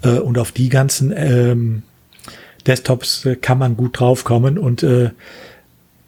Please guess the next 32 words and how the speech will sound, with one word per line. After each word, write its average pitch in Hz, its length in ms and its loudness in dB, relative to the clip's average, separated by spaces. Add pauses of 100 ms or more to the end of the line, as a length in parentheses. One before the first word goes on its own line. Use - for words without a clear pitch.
(240)
da 139 120 0
macht 147 200 0
es 156 100 -2
vielleicht 156 260 0
dann 151 80 2
doch 175 180 -2
manchmal 143 280 0
den 180 60 -2
Unterschied, 160 440 0
ob - 160 -6
man 131 140 2
nur, 143 360 2
äh, 135 680 2
einen 123 120 -2
Klick - 320 0
hat, 170 220 2
um 170 260 0
auf 151 240 -2
einer 143 200 2
bestimmten 135 440 0
Seite 143 400 2
oder 135 480 2
in 127 80 2
einem 123 100 2
bestimmten 127 320 0
Shop 143 260 0
oder 127 420 2
einen 127 280 0
sonstigen 139 380 2
Dienstleister 131 720 0
zu 139 120 0
sein 127 360 2